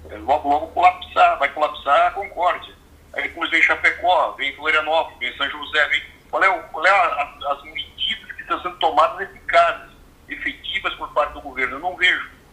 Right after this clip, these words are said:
É só resposta a, a processo, resposta à crise política, mas nada de prática daquilo que é importante. Novos leitos de U T I, é, segurança pra população, informação,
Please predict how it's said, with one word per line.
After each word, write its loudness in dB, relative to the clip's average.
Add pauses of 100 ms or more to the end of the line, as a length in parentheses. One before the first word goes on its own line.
(340)
É -6
só 2
resposta -2
a, 0 (380)
a -6
processo, -2
resposta -2 (240)
à 4
crise -6
política, -4 (600)
mas 0
nada 2
de 0
prática 0 (340)
daquilo 0
que 2
é 2
importante. -4
Novos 0
leitos -8
de -14
U -14
T -4
I, -4 (280)
é, -2
segurança -2
pra -4
população, -2
informação, 0